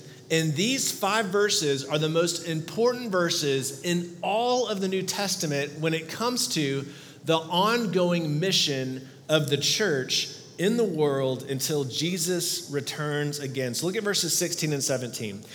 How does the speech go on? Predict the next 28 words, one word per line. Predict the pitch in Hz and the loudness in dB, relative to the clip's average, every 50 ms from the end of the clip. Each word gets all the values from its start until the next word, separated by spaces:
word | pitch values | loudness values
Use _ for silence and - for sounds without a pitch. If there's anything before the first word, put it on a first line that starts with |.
| - - - | -14 -14 -10
It | - - | -4 0
says, | 185 180 170 | 2 2 4
"Now | 175 185 202 214 | 4 6 6 4
the | 196 196 190 180 175 | 4 2 0 2 2
eleven | 165 160 156 151 156 170 202 214 233 269 262 | 4 4 6 6 6 6 4 4 2 0 0
disciples | 247 247 226 - - 185 147 131 127 135 127 120 131 151 - - - - - - - - | 2 2 2 4 4 4 4 2 2 0 -2 -2 -2 -2 -2 -4 -4 -8 -12 -16 -12 -4
went | 139 165 185 220 220 | 0 2 2 2 0
to | - 277 | -2 -4
Galilee, | 233 185 175 143 131 131 131 131 127 123 123 123 135 151 151 - - - - | -2 2 4 4 6 6 6 4 2 2 0 0 -2 -4 -6 -10 -8 -4 0
to | - 214 226 | 2 2 2
the | 220 269 | 2 2
mountain | 247 208 170 151 151 151 151 151 | 2 4 4 4 2 0 -2 -4
to | 151 - 160 | -4 0 0
which | 165 160 160 - - 147 127 | 0 2 0 -2 -4 -4 -2
Jesus | - 165 185 208 196 214 208 208 208 - - - | 0 2 2 2 2 2 2 2 0 -2 -2 -4
had | - 170 160 156 156 156 156 151 131 | 0 2 4 4 4 4 2 -2 -4
directed | 139 151 151 160 185 202 190 - 151 123 110 | -4 -2 0 0 0 -2 -2 -4 -4 -4 -4
them. | 113 98 98 107 131 - - - - - - - | -6 -6 -6 -8 -10 -12 -14 -16 -16 -16 -6 0
And | 165 170 | 2 4
when | 180 190 190 | 4 4 4
they | 180 175 | 4 4
saw | 170 - - - 226 240 269 269 | 4 4 4 4 4 4 4 2
him, | 214 185 156 143 139 143 151 147 - | 2 2 0 0 0 0 -2 -6 -4
they | 147 139 151 151 | 2 4 4 4
worshiped | 151 143 135 151 214 254 285 269 - 214 185 - - - | 4 2 4 4 4 4 4 4 2 2 0 0 -2 -4
him, | - 147 135 127 127 131 143 160 156 - - - - - - - | -2 0 0 0 -2 -2 -4 -6 -10 -12 -16 -18 -20 -18 -14 0
but | 123 156 151 156 | 2 2 4 4
some | 160 - - - 226 220 190 160 143 135 131 127 131 | 4 2 4 4 4 4 4 4 4 2 0 -2 -4